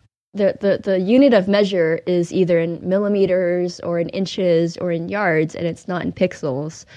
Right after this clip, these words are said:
But the accuracy of how you place the eyes, the accuracy of the physical shape, and designing what the form is, is just as intensive as what it takes to design pixels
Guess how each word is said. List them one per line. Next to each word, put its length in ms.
But 300
the 440
accuracy 840
of 400
how 220
you 220
place 360
the 200
eyes, 560
the 120
accuracy 760
of 220
the 100
physical 580
shape, 560
and 400
designing 560
what 160
the 80
form 440
is, 540
is 420
just 540
as 680
intensive 920
as 340
what 160
it 120
takes 340
to 260
design 360
pixels 640